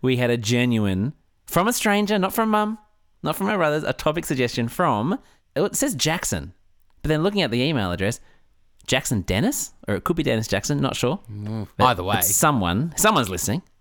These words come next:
Speaker 1: which
Speaker 2: One
Speaker 1: is
Speaker 2: of the
Speaker 1: great.
Speaker 2: great men, either way.
Speaker 1: Yeah, that's right.
Speaker 2: Y-
Speaker 1: So Jackson or Dennis submitted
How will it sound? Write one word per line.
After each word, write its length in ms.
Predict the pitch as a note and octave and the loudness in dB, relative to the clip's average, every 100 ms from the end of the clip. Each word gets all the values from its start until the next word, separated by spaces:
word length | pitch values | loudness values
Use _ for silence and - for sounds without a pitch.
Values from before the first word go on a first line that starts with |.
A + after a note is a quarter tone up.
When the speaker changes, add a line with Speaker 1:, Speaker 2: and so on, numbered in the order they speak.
| - | -6
Speaker 1:
which 140 | A#2 | 4
Speaker 2:
One 80 | D3+ | 6
Speaker 1:
is 60 | D#3+ | 6
Speaker 2:
of 60 | |
the 60 | G2 | 4
Speaker 1:
great. 60 | G#2+ | 4
Speaker 2:
great 240 | A#2+ A2+ | 4 2
men, 320 | G2+ G#2+ F#2 E2 | 2 2 0 -2
either 260 | G2 F#2+ E2 | -2 -2 -2
way. 320 | E2 C2 - _ _ _ | -8 -10 -16 _ _ _
Speaker 1:
Yeah, 300 | - G#2 - - | -2 0 -2 -4
that's 160 | E2+ F2+ | -2 0
right. 100 | D2 | 0
Speaker 2:
Y- 20 | |
Speaker 1:
So 340 | C3 G#2+ G#2 - - - _ - | 2 2 2 -2 -8 -20 _ -10
Jackson 380 | B2+ D#3+ G3 B2+ | 0 0 2 0
or 80 | G2 | 2
Dennis 320 | F#2+ F#2+ F2 | 2 2 0
submitted 520 | - A#2 B2+ A2 F#2+ | 0 0 2 2 0